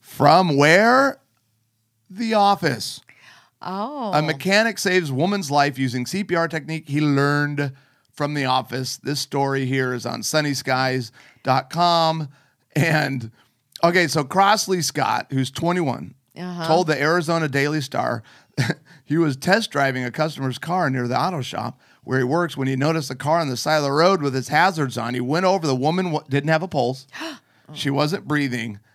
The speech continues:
Speaker 1: And then he goes, "Scott, you know, he shared how I don't have any formal C P R training." So he referenced an episode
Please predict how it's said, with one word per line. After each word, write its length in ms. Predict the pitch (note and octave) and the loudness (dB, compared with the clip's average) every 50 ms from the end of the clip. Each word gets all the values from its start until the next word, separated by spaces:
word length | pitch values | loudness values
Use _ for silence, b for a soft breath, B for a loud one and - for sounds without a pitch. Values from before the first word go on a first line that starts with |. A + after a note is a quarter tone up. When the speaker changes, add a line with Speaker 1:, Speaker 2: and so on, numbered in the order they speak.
| _ _ _ _ _ | _ _ _ _ _
Speaker 1:
And 160 | - D3+ D3 | -4 -2 -2
then 140 | D3+ D3+ D3 | -2 0 0
he 80 | D3 D#3+ | 0 0
goes, 340 | E3+ D#3+ D#3+ D3 C#3 B2+ | 0 0 -2 -2 -2 -4
"Scott, 460 | - - - E3 E3 F3 F3+ F3 D3+ _ - F#2 - - | -6 -4 0 2 2 4 2 0 -4 _ -20 -20 -10 -6
you 120 | C3+ C#3 | -6 -4
know, 80 | B2+ A#2+ | -4 -4
he 120 | B2+ B2 | -4 -4
shared 360 | A#2 - - D#3+ D#3 D#3 C#3+ C3 | -4 -4 -2 0 0 0 0 0
how 140 | B2+ A#2+ | -2 -2
I 160 | A2+ A2+ B2+ D3 | 0 0 0 0
don't 140 | D#3+ D3 | 0 0
have 140 | C3 C#3+ C3 C3 | -2 -2 -2 -2
any 160 | B2+ A#2+ G#2+ - _ | -4 -6 -6 -10 _
formal 340 | - C#3 C#3 C#3 C3+ B2+ A#2+ | -6 -4 -4 -2 -2 -4 -4
C 180 | A2+ - C#3+ C#3+ | -4 -4 -4 -4
P 100 | A#2+ B2+ | -2 -2
R 100 | B2+ C3 | -2 -2
training." 380 | B2+ - D#3 D#3+ D#3 D3 C#3 C3+ b b b b b | -2 -2 -2 -2 -2 -2 -4 -6 b b b b b
So 200 | b - D3 D3+ | b -4 0 0
he 120 | D3 D#3 D#3 | 2 2 2
referenced 760 | C#3+ B2+ C3 D3 E3 D#3+ - - F#3+ G3 G3+ - - - _ _ _ - | 2 2 2 2 2 2 0 -2 -2 -2 -2 -6 -8 -12 _ _ _ -4
an 160 | D3 D3+ D#3 - - | -4 -4 -4 -2 -2
episode 800 | D#3 D#3+ D#3 E3 D3+ C3 - A2+ G#2+ G#2+ G2 G2 F#2+ - - | -2 -2 0 0 -2 -2 -2 -4 -4 -4 -6 -8 -10 -10 -14